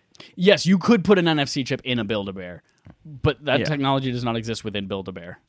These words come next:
Speaker 1: as a company.
Speaker 2: I'm saying it could. And Nintendo just, dude, did, blah, just did a patent for, um, stuffed N F C characters. So,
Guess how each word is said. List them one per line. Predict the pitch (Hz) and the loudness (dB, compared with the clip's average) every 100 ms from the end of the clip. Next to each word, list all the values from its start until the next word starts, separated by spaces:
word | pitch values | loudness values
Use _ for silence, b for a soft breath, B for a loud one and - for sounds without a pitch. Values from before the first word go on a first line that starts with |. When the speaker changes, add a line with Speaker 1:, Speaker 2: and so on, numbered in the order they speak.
| _ | _
Speaker 1:
as | 107 95 | -12 -10
a | |
company. | - 92 76 73 - _ _ _ _ _ _ _ _ _ _ _ _ _ _ | -14 -14 -14 -18 -20 _ _ _ _ _ _ _ _ _ _ _ _ _ _
Speaker 2:
I'm | - - | -20 -8
saying | - 95 | -4 -4
it | - | -4
could. | - 104 67 - b b b _ | -2 -2 -2 -10 b b b _
And | 131 | 4
Nintendo | 131 165 | 8 6
just, | 131 - - | 6 -2 -8
dude, | - 120 101 | 4 4 6
did, | 131 117 - | 2 0 -6
blah, | 104 127 95 92 98 | 0 2 2 -2 -4
just | 139 151 - | 0 0 0
did | 117 | -4
a | |
patent | 101 117 120 95 95 | 0 4 4 2 -4
for, | - 107 98 95 92 92 b b b b b | -2 2 4 4 4 0 b b b b b
um, | 92 87 85 85 98 _ _ _ _ - - | -2 -2 -2 -6 -10 _ _ _ _ -16 -6
stuffed | - - - 135 123 - | -2 -2 4 4 4 2
N | 113 | 2
F | 101 | 2
C | - 120 117 | 0 0 0
characters. | - 101 76 - - 52 - - - | -2 -4 -4 -6 -8 -6 -6 -8 -8
So, | - 92 76 - | -2 -2 -2 -4